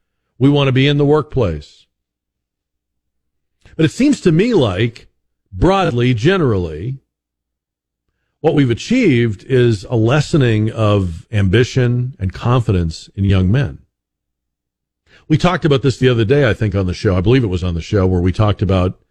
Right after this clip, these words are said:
how the, you have more and more young guys that sort of don't know how to dress, sort of don't know how to act, maybe don't know how to be chivalrous or polite or gentlemanly, because, because we decided all of that was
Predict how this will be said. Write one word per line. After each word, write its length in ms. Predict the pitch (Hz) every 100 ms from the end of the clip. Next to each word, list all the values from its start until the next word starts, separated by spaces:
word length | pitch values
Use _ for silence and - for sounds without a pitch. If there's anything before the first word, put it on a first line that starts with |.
| _ _ _
how 120 | - 110
the, 180 | 113
you 100 | 117
have 100 | 110
more 160 | 107 131
and 80 | 127
more 160 | 120
young 280 | 104 113 120
guys 500 | 110 104 110 110 104
that 120 | 110 - _ _ _
sort 200 | - 117
of 60 | 98
don't 160 | 113
know 80 | 107
how 120 | 101
to 100 | 98
dress, 720 | 80 98 110 120 - - - _ _ _ _ _ _ _ _ _ _ _
sort 200 | _ 127
of 60 | 107
don't 120 | 113
know 80 | 104
how 140 | 113
to 160 | 101 -
act, 560 | 110 123 117 _ - _ _ _ _ _ _ _ _ _ _ _ _ _ _ _ -
maybe 200 | 110 110
don't 260 | 107 113
know 180 | 110 110
how 180 | 98 107
to 260 | 98 87 - _ _ _ _ _ _ _ _ _ 101
be 140 | 98
chivalrous 680 | - 131 113 107 107 110 -
or 240 | 98 87 85 _ -
polite 480 | 107 98 110 113
or 80 | 98
gentlemanly, 480 | 82 107 113 113 135 - _ -
because, 520 | 151 180 170 - - _ _ _ _ _ _
because 220 | 143 120 160
we 80 |
decided 420 | 143 - 208 220 175
all 200 | 180 160
of 40 |
that 240 | 151 147
was 360 | 135 107 -